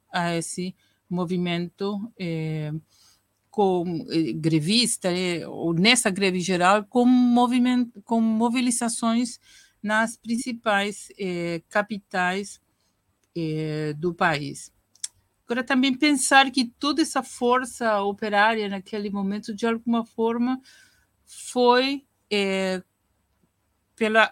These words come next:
pela ação do Lula e da cut, eh, eh,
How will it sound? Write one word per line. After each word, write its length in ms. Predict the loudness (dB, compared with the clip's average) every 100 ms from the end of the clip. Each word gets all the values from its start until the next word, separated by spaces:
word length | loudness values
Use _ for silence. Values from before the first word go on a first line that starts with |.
| 0
pela 220 | 2 2
ação 680 | 2 -4 0 2 2 0 -4
do 200 | -6 -2
Lula 920 | 0 0 0 0 0 -2 0 0 -2 -4 _ _ _
e 140 | -8 0
da 140 | 0
cut, 640 | -2 -6 -6 -6 -4 -4 -6 _ _ _ -6
eh, 600 | -4 -2 -4 -4 -6 -8 _ -20 -20 _ _ _ _ _ _ _ _ _ _ _ -6
eh, 280 | -4 -2